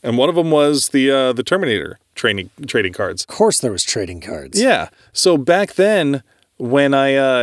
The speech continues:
Speaker 1: you know, when I couldn't really watch the movie with any regularity and I hadn't seen the first one, like, th-, there were even cards that, like,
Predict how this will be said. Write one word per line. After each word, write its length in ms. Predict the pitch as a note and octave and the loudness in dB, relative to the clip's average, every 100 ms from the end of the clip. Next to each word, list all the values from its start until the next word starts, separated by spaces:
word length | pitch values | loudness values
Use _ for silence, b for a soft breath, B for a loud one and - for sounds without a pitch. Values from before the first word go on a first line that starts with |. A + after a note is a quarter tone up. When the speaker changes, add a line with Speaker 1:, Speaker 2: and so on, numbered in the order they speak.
| A2+ | -2
Speaker 1:
you 80 | B2+ | 0
know, 120 | A#2+ | 0
when 160 | C3+ A#2+ | 2 0
I 80 | |
couldn't 340 | G#2 - B2+ C3+ | -2 -2 0 0
really 240 | B2 C3 | 2 2
watch 320 | A#2+ A#2+ C#3 | 2 0 -2
the 80 | - | -2
movie 320 | A#2 E3 E3 | 0 2 0
with 160 | A2+ G#2+ | -2 -2
any 160 | A2+ G#2 | -2 0
regularity 800 | G#2 G#2 G2+ F#2 F#2+ G#2+ D3 C3 | 0 0 -2 0 -2 -2 -4 -2
and 140 | B2 | 0
I 100 | A2 | 0
hadn't 400 | A#2+ C#3 C#3 A#2+ | 0 0 0 -2
seen 220 | C#3+ C3 | 0 0
the 80 | G2+ | 0
first 260 | - F3 C3+ | 0 0 0
one, 100 | A2+ | 0
like, 160 | A2 | 0
th-, 180 | - A2 | 0 0
there 100 | C#3+ | 0
were 60 | E3 | 0
even 180 | D#3 C3 | -2 -2
cards 340 | - C3+ B2 A2+ | 0 0 0 0
that, 160 | A2+ | 0
like, 240 | A#2 G2+ | 0 -2